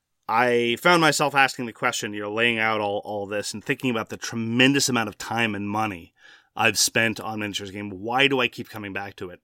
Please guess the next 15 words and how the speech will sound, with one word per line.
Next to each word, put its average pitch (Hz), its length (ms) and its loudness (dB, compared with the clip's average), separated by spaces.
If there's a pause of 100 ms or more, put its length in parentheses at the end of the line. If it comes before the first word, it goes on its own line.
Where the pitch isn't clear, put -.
And 117 260 -2
at 113 160 -14
the 123 160 -2
end 165 100 0
of 185 60 -2
the 175 80 2
day, 127 260 6
it's 120 140 0
because 95 580 -12 (1040)
the 139 180 2
level 175 440 4
of 190 120 -4
personality 151 720 0
and 120 140 -2
variety 101 640 -6